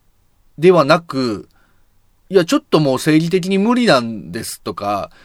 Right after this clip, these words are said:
まあ、そこまで言ったらちょっともう俺、それはちょっとXの回聞きたくないけども、なんかあのー、なんて言うんでしょうね。いや、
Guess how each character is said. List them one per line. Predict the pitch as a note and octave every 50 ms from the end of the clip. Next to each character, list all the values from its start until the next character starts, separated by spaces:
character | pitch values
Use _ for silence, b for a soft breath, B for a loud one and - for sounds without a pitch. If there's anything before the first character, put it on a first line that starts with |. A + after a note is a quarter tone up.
| b b -
ま | - A#2+
あ、 |
そ | - D#3+
こ | - A#3 A#3 A#3+
ま | A#3 A#3+
で | G#3
言 | D#3 D3 C#3
っ |
た | - C3+ B2
ら | A#2
ち | C3+
ょ |
っ | B2
と | A#2+ A2+
も | A2 G#2 G#2+
う | A2+
俺、 | C3 D3+ E3+ F3
そ | E3 D#3+ G#3+ A3+
れ | C4+ C4+
は | B3+
ち | -
ょ | C4 G#3+
っ | E3
と | - - - _
X | E3+ F3 E3+ - E3 D3+ D3
の | B2+ A2+
回 | - A2+ A2
聞 |
き | - - D3+
た | D#3 D3+
く | C#3 C#3
な | A#2+ G#2+
い | G2+
け | G#2+ F#2+
ど | F#2+
も、 | G2+ G#2+ G#2 F#2 - - _ _ _ _ _ _ _ _ _ _ _ _ _ _ -
な | D#3 D3
ん |
か | - B2 A2+
あ | A#2
の | A2 G#2+ G2 G2 F#2+ F#2+ G2 F#2+ F2+ D#2 - B B
ー、 | G#2+ A#2 A#2 A2 F2+ B B B B B B B B _
な | A#2 - - A#2
ん | B2+
て | -
言 | - C3+
う | B2+
ん |
で | B2 A2+
し | -
ょ | A#2
う | A#2
ね。 | B2 B2 B2+ B2+ B2+ B2+ B2+ B2 A#2+ A#2+ A#2 A2+ A2 G#2+ G2+ F#2 b b b b b b b b _ _ _ _ _ _ _ _ _ _ _
い | C3
や、 | C3+ B2 G#2+ -